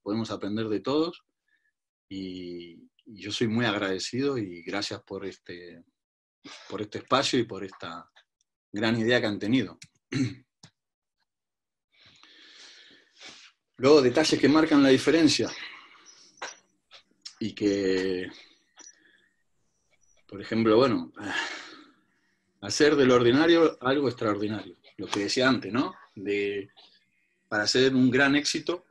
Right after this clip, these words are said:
tenemos que ir construyendo con pequeños éxitos,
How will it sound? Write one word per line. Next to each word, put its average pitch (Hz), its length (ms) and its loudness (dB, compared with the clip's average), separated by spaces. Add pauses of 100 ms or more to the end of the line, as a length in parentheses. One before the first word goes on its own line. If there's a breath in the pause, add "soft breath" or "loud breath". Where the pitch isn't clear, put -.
(140)
tenemos 117 300 -8
que 110 260 -2
ir 123 160 -2
construyendo 123 580 -4
con 101 160 -8
pequeños 104 520 -6
éxitos, - 560 -20